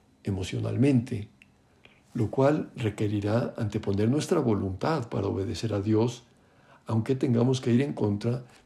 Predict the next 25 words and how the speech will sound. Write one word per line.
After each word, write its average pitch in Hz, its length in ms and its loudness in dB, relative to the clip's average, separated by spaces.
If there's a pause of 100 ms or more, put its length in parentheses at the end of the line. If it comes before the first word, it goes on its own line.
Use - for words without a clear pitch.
de 101 100 0
nuestros 95 400 -4
sentimientos. 98 880 -8 (1200)
Lo 113 180 -4
ideal 107 260 0
será 131 520 0
que - 80 -4
esos 107 200 -2
sentimientos 123 680 0 (360)
estén 123 280 0
en 143 100 0
la 127 60 0
misma 143 320 2
dirección 110 440 2
que 104 120 0
la 104 80 0
voluntad 101 420 0
y 113 60 6
la 104 120 0
secunden, 117 540 0 (360)
pero 104 180 0
cuando 101 260 0
no 113 160 4
es 127 140 4
posible, 156 600 4